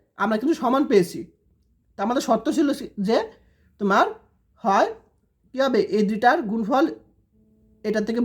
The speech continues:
বড় হবে, আহ, ছোট হবে বা সমান হবে, কিন্তু আমরা সমান পেয়েছি, অর্থাৎ যে দুইটার মধ্যে একটা মিলছে। অতএব আমরা এটা দেখাতে পারি জিরো এর ক্ষেত্রে, ঠিক আছে? দুইটা ভেক্টরের modulus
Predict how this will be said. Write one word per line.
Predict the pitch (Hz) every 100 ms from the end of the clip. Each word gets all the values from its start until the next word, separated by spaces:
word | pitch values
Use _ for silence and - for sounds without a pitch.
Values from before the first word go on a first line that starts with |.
| 220
বড় | 226
হবে, | 240 240 -
আহ, | - 185
ছোট | 185 226 269
হবে | 277 277 453 - _ _ _ _
বা | 180 214
সমান | 294 240 214
হবে, | 165
কিন্তু | 170 233
আমরা | -
সমান | 220 208
পেয়েছি, | 180 170 156 - _ _ _
অর্থাৎ | 170 180 247 240 202
যে | 196
দুইটার | 180 208 240
মধ্যে | 240 247
একটা | 226 277 403 - _ _ -
মিলছে। | 220 202 175 135 - _ - _ _ _
অতএব | 185 185 262 427 - _ _ _ _
আমরা | 185 196
এটা | 214 240
দেখাতে | 196 202 190
পারি | 170 165
জিরো | 170
এর | 175
ক্ষেত্রে, | 175 - 127 - _ _ _ _ _ _
ঠিক | 214 269
আছে? | 262
দুইটা | 196 220
ভেক্টরের | 214 185 233 247 320 - _ _ _ _ _ _ _ _ _ _ _ _ _ 196
modulus | 196 214 233 311